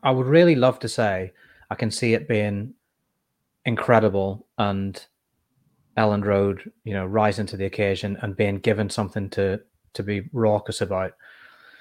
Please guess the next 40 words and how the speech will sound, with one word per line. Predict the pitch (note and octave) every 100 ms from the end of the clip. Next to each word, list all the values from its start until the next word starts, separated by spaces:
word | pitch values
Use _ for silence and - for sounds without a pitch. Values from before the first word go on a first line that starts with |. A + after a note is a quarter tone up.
| _ _
and | A2+
it | A2 -
finishing, | B2 A2 A#2+ G2+ G2 F2+
you | B2+
know, | G2
four | - - A2 G#2
three | - A2+ G#2 G2 G#2 - -
to | G2+
Leeds, | G#2 G#2 -
three | - A2 G#2+
two | A#2 G2+
to | G#2+
Leeds. | G#2 G2+ G2+ - _ _ _ _ _ _ _ _ _ _ -
I |
just | B2 D#3 -
don't | C#3 B2
know | B2 A#2
if | A#2
I | A2
can | G#2+ G#2 G2 - _ -
see | - A#2
it. | C3+ -
I | B2
think | D#3+ -
f-, | - _
f-, | - - D3+
asking | D3+ - D3
for | C3+
faith | - D3 A#2 F#2+ - _ _
in | A#2
the | A2
team | A2 A2+ G#2 G2
to |
pull | - A#2+ G#2
it |
off | A2 F2+ F2 - _ _ _ _ _ _ _
is | A2+
a | G#2+ F#2+ _ _
huge | - - B2 A2+ G2+ F2+ -
ask, | G#2 F2 -